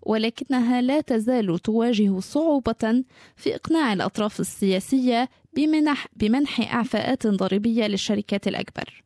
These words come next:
وكان وزير الخزانة الفيدرالي سكوت موريسون قد زاد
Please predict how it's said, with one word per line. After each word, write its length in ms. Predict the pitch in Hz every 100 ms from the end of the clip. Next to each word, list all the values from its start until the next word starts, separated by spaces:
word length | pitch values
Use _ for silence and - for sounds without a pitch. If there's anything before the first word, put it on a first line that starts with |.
| _ - - - -
وكان 260 | 254 349
وزير 380 | 349 311 339 349
الخزانة 560 | 294 - 240 302 311 262
الفيدرالي 720 | 233 226 208 208 220 269 277
سكوت 380 | - - 196 220
موريسون 500 | 233 247 - 220 294 - _ _
قد 200 | 240 226
زاد 340 | - 320 294